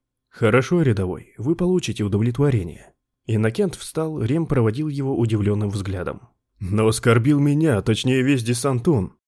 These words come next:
возразил десантник, указывая на лейтенанта. "Для вас это принципиально, рядовой? Раз оскорблены не столько вы, а весь десант, то, наверное, и неважно, кто из представителей летного братства ответит за сей грех".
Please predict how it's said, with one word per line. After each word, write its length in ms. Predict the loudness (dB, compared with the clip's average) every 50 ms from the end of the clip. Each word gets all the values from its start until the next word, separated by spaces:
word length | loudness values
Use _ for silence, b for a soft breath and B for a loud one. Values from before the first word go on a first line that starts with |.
| _ _
возразил 580 | -6 -6 -4 -2 0 0 0 0 -2 -2 -4 -2
десантник, 560 | -4 -6 -4 -4 -4 -4 -4 -4 -8 -6 -4
указывая 500 | -4 0 2 0 2 2 0 0 0 0
на 100 | 0 0
лейтенанта. 720 | -2 -2 -4 -4 -6 -8 -8 -8 -10 -14 -18 -18 -18 -20 _ _ _ _ _ _ _ _
"Для 380 | -12 -6 -4 -2 0 2 2 4
вас 240 | 4 4 4 2 0
это 140 | -2 -2
принципиально, 720 | 2 4 4 4 4 2 0 0 2 2 2 2 2 2 2
рядовой? 520 | 2 2 2 2 2 0 -2 -4 -8 -14 _ _ _ _ _
Раз 280 | -2 -2 0 0 -2
оскорблены 560 | -4 -2 0 2 2 4 4 4 4 4 4
не 120 | 2 0 -2
столько 360 | 2 2 2 2 2 0 2
вы, 200 | 2 2 2 2
а 140 | 2 2 4
весь 220 | 4 4 4 2
десант, 520 | 2 -2 -2 0 0 0 -2 -2 -8 -14 _
то, 120 | -2 0 0
наверное, 480 | 2 2 2 2 2 2 2 0 0
и 40 | 0
неважно, 440 | -2 -2 -2 -2 -2 0 0 -2 -4
кто 180 | -2 0 0 0
из 120 | 0 0
представителей 720 | 0 -2 -2 -2 -2 -2 -2 -2 -2 -4 -4 -2 -2 -2
летного 520 | -2 0 0 0 0 0 -2 -4 -4 -4
братства 460 | -4 -2 -4 -4 -6 -6 -6 -4 -4 -4
ответит 400 | 0 0 0 0 0 -2 -2 -2
за 80 | -4
сей 220 | -2 -2 -4 -4 -2
грех". 420 | -2 -2 -2 -2 -4 -10 _